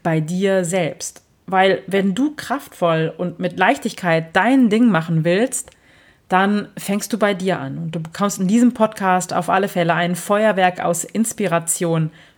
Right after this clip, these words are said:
und Motivation dafür. Ja, das ist erstmal ein kurzer Überblick über das, was dich hier erwartet. Und jetzt habe ich ja versprochen, möchte ich dir auch noch erzählen, wie ich dazu gekommen bin,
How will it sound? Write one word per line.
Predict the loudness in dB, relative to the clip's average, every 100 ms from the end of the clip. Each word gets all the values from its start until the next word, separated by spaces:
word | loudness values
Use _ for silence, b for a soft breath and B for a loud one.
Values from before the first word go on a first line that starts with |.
| b
und | 0 2 2 -2 b b b _
Motivation | 4 4 4 0 -4 -6 -8 -8 -8 -8
dafür. | -8 -10 -12 -12 -14 -20 _ _ _ _ _ _ _ _ _ _ _ _ B B B B B B _ _ 2
Ja, | 4 4
das | 2 2
ist | 4
erstmal | 2 4 2 2
ein | 0 -2
kurzer | -2 0 -2 0
Überblick | 2 2 2 -2
über | 0 0
das, | 0 -2 -2 -4
was | -4
dich | -6 -4
hier | -2
erwartet. | -2 -2 -2 -2 -2 -2 -2 -6
Und | -2 0 0 0 -2 -2
jetzt | -2 0 -4 -2
habe | -2
ich | -2
ja | -4
versprochen, | -6 0 0 2 2
möchte | 2 0
ich | -2
dir | 0
auch | 0
noch | 0
erzählen, | -4 -6 -2 2 2 2 -2
wie | -4 -6 0
ich | -2 0
dazu | -4 -4 0
gekommen | -2 2 4 4
bin, | 4 0